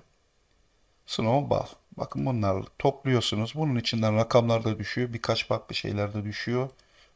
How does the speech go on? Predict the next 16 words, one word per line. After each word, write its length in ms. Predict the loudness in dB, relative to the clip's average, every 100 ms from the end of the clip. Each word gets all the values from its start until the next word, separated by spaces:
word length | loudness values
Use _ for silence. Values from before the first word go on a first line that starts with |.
| -6
Bu 140 | -4
tombala 560 | 4 4 6 6 6 4
kısmında 560 | 0 0 -2 -2 0 -2
görmüş 500 | 0 0 0 -4 -2
olduğunuz 540 | 0 0 -2 -4 -2
birinci 340 | -2 -2 -4
çinko, 320 | -4 -4 -4 -6
ikinci 300 | -4 -6 -4
çinko, 300 | -8 -6 -8
üçüncü 340 | -6 -8 -8 -10
çinko 240 | -8 -4 0
rakamlarını 680 | 0 0 0 2 0 -2
bu 100 | -4
kardan 340 | 2 4 6 4
adamlardan 640 | 4 2 4 2 2 0
düşürüyorsunuz. 840 | -2 -2 -2 0 0 0 -2 -4